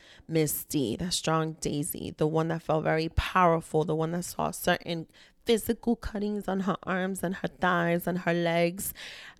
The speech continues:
Um, when I was taking in shape, right? A body that was working out, that was really toning up, that was, yes, losing pounds, but doing more for it, right? Um,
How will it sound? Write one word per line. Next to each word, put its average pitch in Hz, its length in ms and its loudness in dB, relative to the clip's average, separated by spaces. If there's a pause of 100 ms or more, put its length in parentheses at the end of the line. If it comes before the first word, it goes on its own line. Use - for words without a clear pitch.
(120)
Um, 175 360 0
when 185 300 0
I 190 120 2
was 190 220 -4
taking 185 500 -4 (100)
in 175 360 -4 (1000)
shape, - 560 0 (240)
right? 180 500 2 (300)
A 180 60 0
body 175 460 0
that 175 200 -4
was 165 200 -4
working 175 500 -4
out, 156 300 -2 (300)
that 170 140 -2
was 180 200 -4
really 170 560 -4
toning 175 600 -2
up, 151 220 -8
that 165 200 -6
was, 165 260 -4
yes, - 340 0
losing 214 400 2
pounds, 165 460 -2
but 180 180 -2
doing 185 280 -2
more 160 520 0 (380)
for 185 420 6
it, - 340 -8
right? 165 440 0 (360)
Um, 160 520 -4